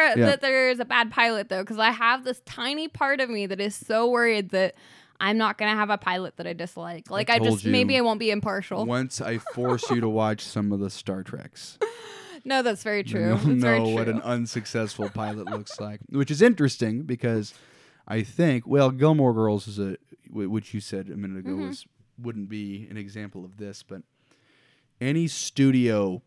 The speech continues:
Speaker 1: produced show.
Speaker 2: Mm-hmm.
Speaker 1: It's like, we have a intellectual property here that we wanna make money on. Go make a show about it.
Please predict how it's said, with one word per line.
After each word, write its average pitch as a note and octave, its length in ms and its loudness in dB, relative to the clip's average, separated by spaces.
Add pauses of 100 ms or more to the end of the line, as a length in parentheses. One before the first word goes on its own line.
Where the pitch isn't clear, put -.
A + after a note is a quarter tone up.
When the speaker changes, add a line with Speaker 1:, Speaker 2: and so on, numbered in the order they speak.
Speaker 1:
produced F#2+ 640 -10 (140)
show. - 380 -12 (120)
Speaker 2:
Mm-hmm. D#4 200 -12 (120)
Speaker 1:
It's - 80 -20
like, A2 100 -8
we G#2+ 140 -6
have A#2+ 320 -6
a G#2+ 320 -6 (460)
intellectual B2 420 -4
property G2+ 460 -4
here G2 320 -8 (100)
that G#2+ 100 -10
we G2+ 120 -6
wanna G#2 180 -4
make G2+ 180 -6
money G#2 240 -6
on. G2 280 -10 (200)
Go A2+ 120 -4
make A2 160 -4
a G2+ 40 -8
show F#2+ 260 -10
about - 300 -20
it. - 120 -20